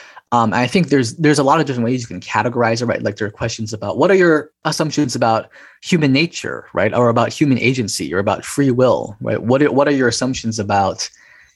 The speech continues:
um, society in general in terms of, like, should we, is society right now fine as it is?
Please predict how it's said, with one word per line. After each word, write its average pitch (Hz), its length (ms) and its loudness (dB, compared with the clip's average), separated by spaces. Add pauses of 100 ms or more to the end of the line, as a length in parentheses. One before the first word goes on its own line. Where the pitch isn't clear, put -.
(380)
um, 95 420 -4
society 127 500 0
in 113 120 2
general 110 200 2
in 117 100 2
terms 117 280 -2
of, 107 140 -4
like, 98 380 0 (240)
should 131 260 0
we, 117 480 2
is 120 180 0
society 123 580 0
right 110 240 2
now 113 280 0
fine 117 340 0
as 123 160 -2
it 117 80 -4
is? 143 380 -4